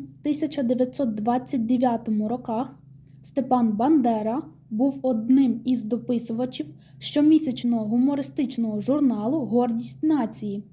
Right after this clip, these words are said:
який редагував Данило Чайковський, мормон. Свої сатиричні статті Степан Бандера підписував літературним псевдонімом Матвій Гордон.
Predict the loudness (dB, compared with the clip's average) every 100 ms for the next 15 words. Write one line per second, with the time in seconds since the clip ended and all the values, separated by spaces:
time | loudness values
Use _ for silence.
0 | -20 -12 -6 0 2 4 4 2 2 2
1 | 0 0 0 2 2 0 -2 -2 -2 -2
2 | -6 -10 -10 -10 -2 2 4 4 2 -2
3 | -8 -20 -20 -20 -20 -20 -20 -20 -20 -20
4 | -20 -20 -20 -20 -2 2 4 4 0 0
5 | 2 2 2 -2 -4 -6 -8 -8 -4 -2
6 | -4 -8 -4 0 2 2 2 2 2 0
7 | -4 -6 -10 -14 -8 -6 -2 -2 -2 -2
8 | 0 -2 0 -2 -2 -2 2 2 0 -4
9 | -6 -2 0 2 2 4 4 0 -2 -2
10 | -2 0 2 0 -2 -2 -2 -2 -4